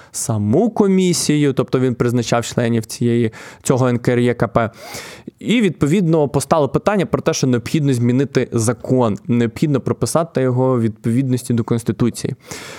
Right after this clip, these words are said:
І начебто депутати внесли відповідний проєкт і його ухвалили.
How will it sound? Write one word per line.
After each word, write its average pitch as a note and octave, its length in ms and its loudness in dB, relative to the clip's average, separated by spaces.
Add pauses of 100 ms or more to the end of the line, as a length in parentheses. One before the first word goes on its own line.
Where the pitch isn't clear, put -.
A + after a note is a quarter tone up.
(920)
І A#3+ 140 4
начебто G#3+ 840 2
депутати C#3+ 880 0
внесли C3 580 0
відповідний D3 840 0
проєкт F3 600 0 (300)
і B3 140 4
його F#3+ 320 4
ухвалили. D#3 600 2